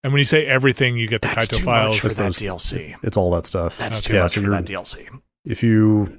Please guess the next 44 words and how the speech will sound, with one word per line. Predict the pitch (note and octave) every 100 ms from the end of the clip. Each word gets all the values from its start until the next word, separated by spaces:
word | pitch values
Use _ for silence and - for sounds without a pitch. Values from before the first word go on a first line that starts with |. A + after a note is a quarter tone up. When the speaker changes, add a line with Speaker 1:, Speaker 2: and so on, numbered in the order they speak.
| -
Speaker 3:
if | A2+
you | A#2+
buy | C#3+
the | B2
bundle, | G#2+ A#2+ A2+ G#2+
you're | G#2
essentially | G2 A2 G2 F#2
getting | G2 F#2
Kaito | G2+ F#2+ F2
Files | G2+ F2+ E2
for | -
free. | - - F#2+ F2
Speaker 2:
Yeah. | G2 G#2+ G2+ F#2 _ _
Speaker 1:
Yeah. | A2+
Okay. | G#2 G#2 F#2+ - _ _ _ _
Speaker 2:
And | D#3+
that's, | D3 C#3 - - D#3+
and, | E3+ C#3
like, | D#3 C#3 -
I | D#3
think | D3 D#3+ B2
that | B2+ A#2
is | A#2
a, | A2+ G#2
like, | G2+ F#2+ -
fifteen | G#2+ - F#2+ E2+
dollar | E2 D#2+ D#2
D | E2 D#2+
L | D2+
C. | - D#2
That | D#2+ D#2
is | D#2+
not | E2 C#2+
a | -
thirty | - C#2 C#2
dollar | C#2 C2+
D | D2 D2
L | C#2+
C. | G#2+ C#2+ C#2+ - _ _
Speaker 1:
Hmm. | - _ _ _ - _ _ _ _ _ _
Well, | B2+ C3 E3 G3 B3+ A#3+ - - _ _ - _ _ _ _ A#2+
there's | B2 C3 C3 B2
your, | C3 B2+ B2
uh, | A#2+ A#2+ A#2+